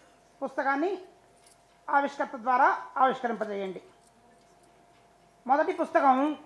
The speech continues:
కలగూర గంప. ఈ పుస్తకాన్ని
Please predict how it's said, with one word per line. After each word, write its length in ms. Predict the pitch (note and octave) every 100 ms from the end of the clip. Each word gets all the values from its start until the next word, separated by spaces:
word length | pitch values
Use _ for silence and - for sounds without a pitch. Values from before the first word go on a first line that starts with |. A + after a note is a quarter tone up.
| -
కలగూర 340 | C#4 D4+ D#4
గంప. 380 | A#3+ B3+ - A3 - - - _ _ _ _ _ _ D#4
ఈ 80 | D#4+
పుస్తకాన్ని 1000 | D#4 D4+ F4+ F4 F4+ F4 D4+ D4+ D4